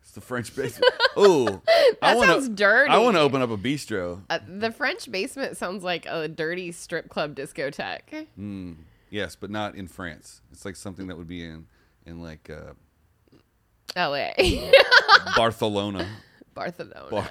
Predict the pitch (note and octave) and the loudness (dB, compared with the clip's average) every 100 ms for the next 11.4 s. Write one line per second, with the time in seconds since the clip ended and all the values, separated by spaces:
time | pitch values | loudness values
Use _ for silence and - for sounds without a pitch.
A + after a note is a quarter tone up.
0 | - B2 - A3 A3+ C#4+ A4 - F#3 C4+ | -10 -4 0 0 -2 -2 -2 0 -2 0
1 | E4+ E4 E4 D4+ B3 A3 G3+ G#3+ G3 D#3+ | -2 -8 -10 -10 -8 -6 -6 -6 -6 -8
2 | - E3+ D#3+ F#3+ G#3+ C#4 - D#4 - F3 | -10 -12 -12 -10 -12 -12 -10 -12 -10 -8
3 | D3+ D3 C#3 D3+ D3 D3 C#3+ C#3+ D3 E3+ | -8 -10 -12 -16 -18 -20 -16 -4 -2 0
4 | F#3+ D3+ A2+ F2+ E2 F2 - F#3 G3 F#4+ | -2 -2 -4 -6 -8 -14 -12 -10 -8 -8
5 | G#4+ - C3+ - - - - - A2 C#3 | -8 -12 -16 -18 -20 -18 -18 -12 -8 -8
6 | C3 C3 B2 B2 C3 C3 B2 A#2+ D#3 F3+ | -6 -8 -8 -8 -8 -8 -6 -6 -8 -12
7 | _ _ _ _ _ _ _ _ _ _ | _ _ _ _ _ _ _ _ _ _
8 | _ _ _ - G#3 G#3+ A3 G#3+ G#3+ G#3+ | _ _ _ -12 -8 -6 -2 -4 -4 -8
9 | G#3 F#3+ F#3 F#3 F#3+ - F3+ F3 E3+ F3+ | -8 -6 -4 -4 -6 -8 -10 -8 -6 -6
10 | G#3 B3+ - F#3+ - F#3 F3+ F3 G#3+ A#3+ | -6 -6 -8 -12 -10 -8 -6 -6 -8 -10
11 | F#3+ D#3+ D#3 D#3 | -12 -12 -12 -16